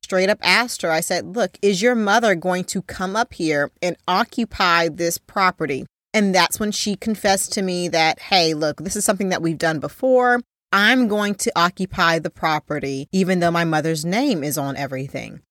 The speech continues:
And y'all, that's different from co-signing. That's different from both parties being on the loan. And so when I talked to her, I tried to get her to, "Hey, you need to let your lender know this asap. They need to restructure the loan."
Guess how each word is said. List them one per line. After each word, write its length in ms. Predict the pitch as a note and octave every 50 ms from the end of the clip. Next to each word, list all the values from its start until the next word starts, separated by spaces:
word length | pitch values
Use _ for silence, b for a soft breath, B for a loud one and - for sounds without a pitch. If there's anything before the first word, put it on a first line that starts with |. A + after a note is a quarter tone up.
| _ _
And 140 | - G#3 G#3+
y'all, 220 | A#3 B3 B3+ C4
that's 240 | B3 D4 D4+ B3+ -
different 360 | - G3+ A3+ - - A#3+ -
from 200 | - - A#3 A3
co-signing. 800 | A3 - - G#3+ G3 G3 G3 - - F#3+ F#3 F#3+ F#3+ F#3+ F#3+ F#3+
That's 200 | F#3 F#3+ - -
different 380 | - - G3 G3+ - A3 G3+ -
from 360 | - - G3 F#3 F3+ F3 F3+ -
both 440 | - C#3+ - G3+ G#3+ A#3 G#3+ - - - _
parties 480 | - - G3 F3+ F#3 F3+ G3 F#3 F3 D3
being 460 | D3+ C#3+ F3 F3+ F#3 F#3+ F#3 F#3 F#3 -
on 260 | - F3+ F3+ F#3 F#3+
the 60 | F#3
loan. 600 | F3 F3 E3+ F3 F3 F3 F3 F3 F3 F3 F3+ F#3 - _ _ _ -
And 140 | G#3+ G3+ F#3+
so 160 | - A3 G3+
when 140 | F#3+ G#3+ G#3
I 100 | G3+ G3+
talked 360 | G3 - - B3+ C#4+ - -
to 100 | - A#3
her, 280 | F#3+ F#3+ E3+ E3 E3 -
I 100 | - E3
tried 380 | E3+ - - - F3+ F3 F3 -
to 80 | - E3+
get 240 | - F3 F3 -
her 280 | F3+ - F#3 E3+ E3+ E3+
to, 440 | E3+ - - - - F#3 F3 E3+ E3+
"Hey, 160 | F3+ G3 F#3
you 160 | D#3+ F3 A3
need 120 | A#3+ B3 G#3
to 80 | F#3
let 280 | D#3+ D#3 D#3+ D#3 - -
your 80 | E3
lender 280 | D#3 D#3+ D#3+ D#3 D3+ D#3+
know 200 | D3 D3+ C#3+ C#3+
this 240 | C3 C3+ D3 - - -
asap. 460 | F#3+ G3+ G#3 - - G#3+ G3+ G3+ G3
They 140 | - F3 D#3+
need 160 | D#3+ D#3+ C#3+
to 60 | D#3+
restructure 500 | D3 D#3 D3+ - - - D#3+ D#3 - -
the 120 | E3+ D3+
loan." 400 | D#3 D#3 E3 F3+ F#3+ F#3+ F#3+ F#3+